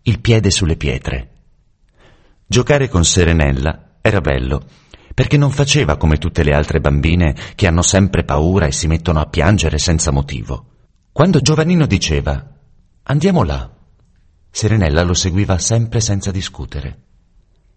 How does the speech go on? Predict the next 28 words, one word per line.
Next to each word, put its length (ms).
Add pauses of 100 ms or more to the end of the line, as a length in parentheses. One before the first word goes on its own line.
(300)
"Sta 260
per 160
venire 280
un 100
treno", 580 (280)
disse 360
a 40
un 100
certo 280
punto 280
Giovannino. 720 (440)
Serenella 680 (280)
non 200
si 160
mosse 300
dal 140
binario. 560 (560)
"Da 220
dove?", 760
chiese. 560 (600)
Giovannino 920
si 180
guardò 360
intorno, 800 (120)
con 200
aria 580
d'un 180
esperto. 760